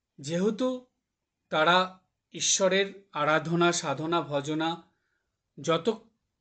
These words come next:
সময় করার কথা, নিত্যদিন যেভাবে করার কথা, গুরুবাক্য পালন করে যেভাবে দৈনন্দিন জীবনযাপন করার কথা, যেহেতু তারা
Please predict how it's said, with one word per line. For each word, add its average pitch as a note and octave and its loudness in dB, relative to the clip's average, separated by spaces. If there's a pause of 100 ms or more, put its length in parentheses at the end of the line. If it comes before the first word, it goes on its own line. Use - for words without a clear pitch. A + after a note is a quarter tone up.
(260)
সময় F3 0
করার D3 2
কথা, C#3 -4 (400)
নিত্যদিন G3+ 2
যেভাবে D#3+ 0
করার C#3 -4
কথা, C3+ -6 (600)
গুরুবাক্য F#3 2
পালন E3+ 0
করে F#3 0
যেভাবে D#3+ -4
দৈনন্দিন D#3 -2
জীবনযাপন C#3 -6
করার C3+ -4
কথা, C3+ -8 (520)
যেহেতু F3+ -4
তারা E3 0